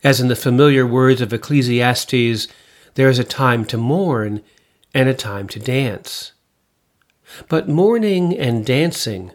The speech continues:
are never fully separated. Henri Nouwen writes that Jesus enters our sadness, takes us by the hand, pulls us gently up to stand,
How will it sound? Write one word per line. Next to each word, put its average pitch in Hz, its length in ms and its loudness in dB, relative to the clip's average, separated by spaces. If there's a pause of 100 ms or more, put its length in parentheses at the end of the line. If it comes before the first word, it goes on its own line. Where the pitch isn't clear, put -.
(580)
are 139 120 4
never 170 320 2
fully 143 360 -2
separated. 104 760 -6 (1800)
Henri 120 320 2
Nouwen 127 500 2
writes 123 360 0
that - 260 -4 (160)
Jesus 156 640 2
enters 170 420 2
our 117 220 0
sadness, 135 840 -6 (640)
takes 208 400 0
us 185 120 -2
by 117 220 -2
the 110 140 -6
hand, 131 580 -4 (720)
pulls 185 380 4
us 156 240 0
gently 202 580 -2
up - 360 -8
to 170 100 -8
stand, 113 680 -4